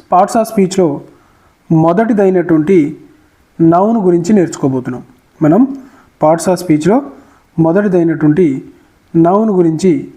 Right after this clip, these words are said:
నేర్చుకోబోతున్నాము. నౌన్ అంటే నామవాచకం అని అర్థం. నౌన్ అంటే నామవాచకం అని అర్థం. అంటే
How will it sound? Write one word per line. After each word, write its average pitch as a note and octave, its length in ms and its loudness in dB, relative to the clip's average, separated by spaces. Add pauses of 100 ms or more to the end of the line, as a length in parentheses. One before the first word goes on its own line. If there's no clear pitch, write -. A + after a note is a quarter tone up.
నేర్చుకోబోతున్నాము. C3 1040 -2 (840)
నౌన్ G3+ 320 4
అంటే F3 580 -2 (420)
నామవాచకం E3+ 1040 2
అని D3+ 140 0
అర్థం. B2 260 -4 (640)
నౌన్ D3 280 2
అంటే G3 440 -2 (400)
నామవాచకం E3+ 760 0
అని C#3 80 0
అర్థం. C#3 280 -2 (440)
అంటే F3 480 -2